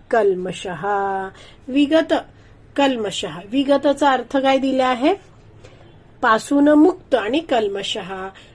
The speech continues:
कल्मष भौतिक दोष यांपासून तो मुक्त आहे. आणि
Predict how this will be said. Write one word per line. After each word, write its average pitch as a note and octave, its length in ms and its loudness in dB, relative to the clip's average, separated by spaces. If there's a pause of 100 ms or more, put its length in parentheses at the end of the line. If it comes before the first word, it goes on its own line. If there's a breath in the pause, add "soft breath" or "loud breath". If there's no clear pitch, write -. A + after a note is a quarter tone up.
(120)
कल्मष C#4+ 440 2
भौतिक A3+ 720 0
दोष C#4 420 6 (200)
यांपासून A3+ 640 -2
तो C#4+ 300 0 (280)
मुक्त A3 400 -6 (140)
आहे. E3+ 580 -10 (400 soft breath)
आणि C4 220 -4